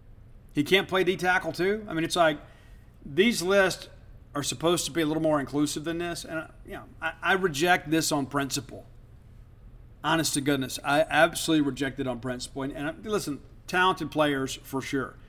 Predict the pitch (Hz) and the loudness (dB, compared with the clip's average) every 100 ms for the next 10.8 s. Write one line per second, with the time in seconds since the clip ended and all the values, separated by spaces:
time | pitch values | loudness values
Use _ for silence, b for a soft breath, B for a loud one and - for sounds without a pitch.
0 | b b b 123 139 127 175 175 170 151 | b b b -10 -8 4 6 6 4 0
1 | 135 160 156 143 147 147 160 151 143 135 | 0 0 2 0 0 -2 -2 -6 -4 -4
2 | 131 139 151 147 143 135 143 143 160 - | 0 0 2 2 2 0 0 0 0 2
3 | 147 139 135 143 143 - 139 139 - 147 | 2 2 0 -2 -2 0 0 0 -2 -2
4 | 139 139 143 - 147 143 147 139 139 123 | -2 -2 -2 0 0 -2 -6 -6 -6 -6
5 | 131 131 127 - 127 120 131 117 113 - | -4 -4 -4 -4 -4 -4 -4 -4 -8 -18
6 | - b b b b - 147 147 139 135 | -20 b b b b -4 -2 0 0 0
7 | 135 - 131 127 123 113 - - - - | -2 -2 -2 -4 -8 -12 -14 -20 -20 -20
8 | - - - - - - - - - - | -20 -20 -20 -16 -16 -16 -20 -20 -20 -20
9 | - - - 139 147 160 135 135 127 120 | -20 -20 -8 -4 0 0 0 -4 -4 -2
10 | 143 143 139 131 135 - 165 | 0 0 0 -2 -4 -4 -4